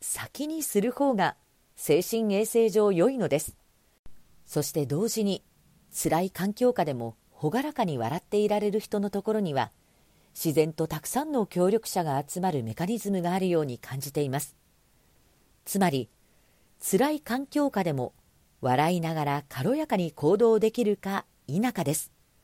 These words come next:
ということは、いつでも笑顔でいられるかどうかがポイントになります。笑いというマインドを整えるよりも、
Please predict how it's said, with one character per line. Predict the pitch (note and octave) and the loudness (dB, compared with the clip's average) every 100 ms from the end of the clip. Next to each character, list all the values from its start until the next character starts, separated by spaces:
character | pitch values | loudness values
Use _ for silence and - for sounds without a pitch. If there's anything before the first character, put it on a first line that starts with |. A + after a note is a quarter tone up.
| _ - - - - | _ -16 -16 -18 -10
と | - C#4+ | 0 0
い | D3 C3 G#3 | 0 0 -2
う | |
こ | - B3+ | -2 -2
と | B3 G3+ | -2 0
は、 | A#2 - _ _ _ _ _ _ - | -2 -4 _ _ _ _ _ _ -6
い | B3+ | -6
つ | - | -4
で | D#4+ C4 | -2 0
も | D3+ C3+ _ - | 2 -2 _ -2
笑 | F#3+ C#4+ | 0 0
顔 | D#4+ G#3+ | 0 2
で | C3+ | 2
い | B2 | 2
ら | D3+ A3 | 0 2
れ | B3 | 0
る | B3+ | 0
か | F#3+ | 0
ど | G#3 | 0
う | A3+ | 0
か | F#3+ | -2
が | F#3+ F#3+ - _ _ | -4 -4 -6 _ _
ポ | - B2 | -8 -4
イ | F#3 | -2
ン | C4 | 0
ト | C4+ | -2
に | B3+ | 0
な | G3+ | 2
り | G3 | 2
ま | E3 | 0
す。 | F#3+ - _ _ - - - - - - - _ _ _ _ _ _ _ _ _ - | -2 -6 _ _ -12 -12 -16 -20 -20 -20 -20 _ _ _ _ _ _ _ _ _ 0
笑 | D3 D3+ C4 D4+ | 4 4 4 2
い | |
と | C4+ | 0
い | B3 A#3 G#3+ | 2 2 4
う | |
マ | F3 | 4
イ | G3+ A3+ | 2 2
ン | |
ド | G#3 G3+ G3 | 4 6 6
を | |
整 | F#3 E3 A3 A#3 | 2 0 2 2
え | A3 | 0
る | D#3 | 2
よ | D#3 | 2
り | D3 | 0
も、 | A#2+ A2 | -4 -6